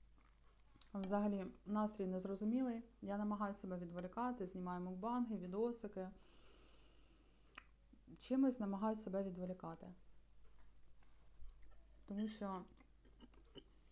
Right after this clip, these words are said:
коли заходиш в новини, читаєш,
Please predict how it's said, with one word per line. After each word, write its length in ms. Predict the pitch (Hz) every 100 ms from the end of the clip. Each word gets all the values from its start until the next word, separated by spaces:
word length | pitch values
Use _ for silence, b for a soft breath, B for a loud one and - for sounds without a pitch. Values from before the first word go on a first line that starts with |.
| - - - - - - - - - - - - - - - - - -
коли 220 | 202 208
заходиш 440 | 208 202 185 185
в 40 | 190
новини, 340 | 190 269 277
читаєш, 640 | - 208 202 202 - -